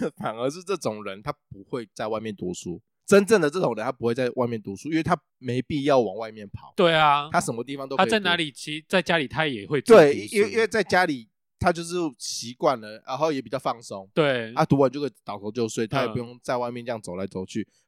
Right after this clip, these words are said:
Speaker 1: 反而这种人就是比较不会在外面读书，除非他们家真的有什么问题。所以说，通常在外面读书，八成的人都不是要读书。
Speaker 2: <laughs> 对，都是在玩乐啊。因为像我以前也会去那个海洋大学，基隆海洋大学那边图书馆读书。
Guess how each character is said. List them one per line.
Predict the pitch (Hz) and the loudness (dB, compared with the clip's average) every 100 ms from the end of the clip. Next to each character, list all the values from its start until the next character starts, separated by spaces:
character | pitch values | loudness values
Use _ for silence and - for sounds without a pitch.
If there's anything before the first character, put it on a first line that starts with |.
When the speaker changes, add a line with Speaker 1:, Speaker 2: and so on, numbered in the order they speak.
| - | -2
Speaker 1:
反 | 131 | 2
而 | 156 | 2
这 | 202 | 4
种 | 151 | 2
人 | 120 123 | 0 -6
就 | |
是 | 160 | -10
比 | 139 110 | -10 0
较 | 151 | 0
不 | - 113 | 2 0
会 | 120 | 2
在 | 123 | 2
外 | 120 | 0
面 | 117 107 | -2 -8
读 | 92 | -12
书， | 92 104 98 | -14 -14 -12
除 | 127 | -6
非 | 147 | -2
他 | 156 | 0
们 | 160 | 0
家 | 139 139 | 0 -2
真 | 139 | -2
的 | 123 | -4
有 | |
什 | 110 | -4
么 | 101 | -6
问 | 101 107 | -8 -8
题。 | 98 - - _ _ _ | -10 -20 -20 _ _ _
所 | - 185 | -2 0
以 | - | 2
说， | 165 185 180 185 _ _ _ - | 0 0 -2 -2 _ _ _ -4
通 | - 233 381 | 2 2 0
常 | - - 123 - 175 143 | -4 -4 -6 -8 -14 -12
在 | - 208 170 | 2 2 4
外 | 175 170 | 4 2
面 | 175 165 | 0 -6
读 | 131 135 | -6 -6
书， | 151 151 _ | -4 -6 _
八 | 170 165 170 | 8 10 8
成 | - 135 110 | 4 -4 -6
的 | 123 | -10
人 | 113 104 92 _ _ _ _ - | -8 -10 -12 _ _ _ _ -4
都 | - 208 | 2 2
不 | 170 151 | 2 -4
是 | - - | -4 4
要 | 190 | 6
读 | 180 170 170 | 8 6 2
书。 | 202 | 6
Speaker 2:
<laughs> | |
对， | 190 160 - - 160 | 6 6 0 -2 6
都 | 214 | 6
是 | 240 | 6
在 | 233 | 6
玩 | 220 170 147 | 8 8 6
乐 | 185 | 6
啊。 | 170 | 8
因 | 175 | 8
为 | 208 | 4
像 | 202 196 - _ - | 4 4 2 _ 2
我 | 175 | 4
以 | |
前 | 151 139 | 4 0
也 | 120 | -2
会 | 127 156 | -2 -2
去 | 165 | -2
那 | 135 139 | -6 -4
个 | 123 107 110 - | -2 -2 -6 -8
海 | 127 | -6
洋 | 113 107 | -6 -4
大 | 120 131 | 0 0
学， | 110 107 | 0 -8
基 | 147 | -8
隆 | 135 | -6
海 | 120 | -6
洋 | 98 | -10
大 | 101 117 | -6 -6
学 | 107 104 | -6 -12
那 | 101 | -14
边 | 107 110 | -12 -12
图 | - 110 | -12 -12
书 | 117 | -8
馆 | 107 92 | -8 -10
读 | 98 92 | -14 -16
书。 | - 95 | -16 -16